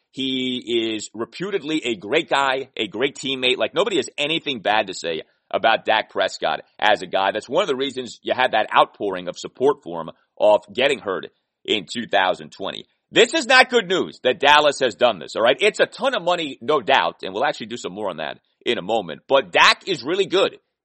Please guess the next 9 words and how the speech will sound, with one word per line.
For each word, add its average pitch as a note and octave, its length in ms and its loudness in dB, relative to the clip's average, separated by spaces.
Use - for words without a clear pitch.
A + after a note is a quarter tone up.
Dak D3+ 300 6
has F3 160 2
been D#3+ 180 -6
very E3+ 260 0
reliable E3+ 540 2
in G#2+ 120 -8
terms C3 360 -6
of A#2+ 240 -2
availability. A#2 720 -4